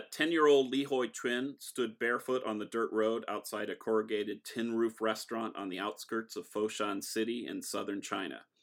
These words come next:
He wore threadbare clothes passed down to him from his three older brothers. As urban pedestrians wandered down the street, Hoi Chun sang out in Cantonese the restaurant specials of the days. "Friends, countrymen, come, come, come,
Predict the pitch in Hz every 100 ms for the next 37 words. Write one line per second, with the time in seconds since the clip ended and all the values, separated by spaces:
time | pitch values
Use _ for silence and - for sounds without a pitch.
0 | _ _ _ - 107 104 95 - 120 117
1 | 120 113 - 117 117 120 - - 110 -
2 | 110 110 110 110 110 98 98 80 - 110
3 | 104 101 101 92 104 104 110 120 - -
4 | _ _ _ _ - 92 - 123 127 127
5 | 117 123 - 110 101 104 107 107 104 104
6 | 104 98 - 117 101 - _ _ _ -
7 | 120 113 - 123 104 - 117 113 113 117
8 | 107 95 98 110 107 107 107 104 110 87
9 | 98 104 - 107 98 - 107 104 104 101
10 | 120 117 107 98 95 85 - - - _
11 | _ _ _ - 165 151 110 98 - 143
12 | 135 117 101 - - 147 135 107 131 147
13 | 123 113 139 120 92